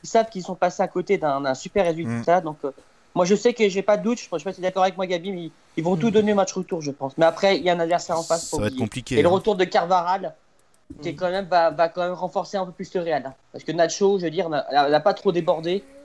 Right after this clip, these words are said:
Speaker 1: Et, euh, le retour de Carvajal, il est embêtant. Donc, il faudra vraiment. Euh... Mais moi, j'y crois. Moi, j'y crois, personnellement.
Speaker 3: C'est, c'est, c'est vrai qu'on,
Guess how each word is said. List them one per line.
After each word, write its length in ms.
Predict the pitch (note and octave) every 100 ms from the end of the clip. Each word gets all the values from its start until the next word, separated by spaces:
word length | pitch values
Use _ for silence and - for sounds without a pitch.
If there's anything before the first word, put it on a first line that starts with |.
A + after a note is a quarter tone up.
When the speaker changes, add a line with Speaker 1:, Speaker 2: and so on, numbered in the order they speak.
| - _ _ -
Speaker 1:
Et, 200 | C#3 C#3
euh, 100 | C#3
le 80 | D3
retour 240 | E3+ G3
de 60 | F#3+
Carvajal, 440 | F#3+ E3+ F#3 F#3+
il 20 | E3+
est 220 | E3+ D#3+
embêtant. 360 | D#3+ D#3+ F3
Donc, 100 | D3+
il 40 | C#3
faudra 180 | C#3+ C#3+
vraiment. 560 | D#3+ E3 E3+ F3+ C#3+
Euh... 40 | B2+ _ _ -
Mais 80 | E3
moi, 100 | G#3
j'y 140 | F#3
crois. 320 | - C#3+ - -
Moi, 100 | D3+
j'y 80 | C#3+
crois, 160 | - A#2+
personnellement. 340 | A2+ - - _ - - _ -
Speaker 3:
C'est, 280 | C#3 C#3+ C#3+
c'est, 280 | - C#3+ C#3
c'est 160 | -
vrai 200 | D3+ F3+
qu'on, 140 | E3+